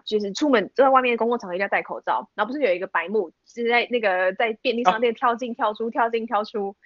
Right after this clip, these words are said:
Speaker 1: 然后还是才另外一个在不知道什么，不知道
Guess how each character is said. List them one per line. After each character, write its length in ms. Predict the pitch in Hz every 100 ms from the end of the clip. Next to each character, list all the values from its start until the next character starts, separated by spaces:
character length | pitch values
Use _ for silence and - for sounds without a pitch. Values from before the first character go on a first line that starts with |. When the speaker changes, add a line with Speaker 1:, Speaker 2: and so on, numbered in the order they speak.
| - - -
Speaker 1:
然 120 | 233
后 20 |
还 80 | 254
是 80 | 302
才 300 | 302 220 226
另 200 | 240 320
外 160 | 320 269
一 40 |
个 120 | 233
在 140 | 233 277
不 80 | 269
知 40 |
道 60 | 285
什 80 |
么， 220 | 208 170 - _
不 60 |
知 20 |
道 100 | -